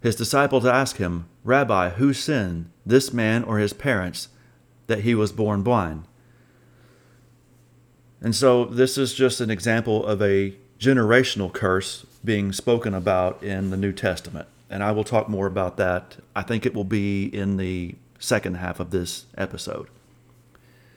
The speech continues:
Paul tells us not to curse others in Romans twelve, verse fourteen.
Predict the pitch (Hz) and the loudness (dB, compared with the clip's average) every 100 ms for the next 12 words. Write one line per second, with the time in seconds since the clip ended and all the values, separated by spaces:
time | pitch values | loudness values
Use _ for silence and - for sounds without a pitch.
0 | _ _ _ _ _ _ _ _ - 131 | _ _ _ _ _ _ _ _ 4 6
1 | 143 - 131 117 127 127 113 110 113 - | 6 4 4 6 4 4 0 0 -2 2
2 | 113 110 - 156 101 87 82 - 101 98 | 2 2 2 4 4 0 -4 -2 0 2
3 | 104 104 107 - - 95 98 107 104 - | 2 2 -2 -4 -2 0 0 0 -2 -2
4 | 107 104 - 127 90 | -2 -2 -2 -4 -4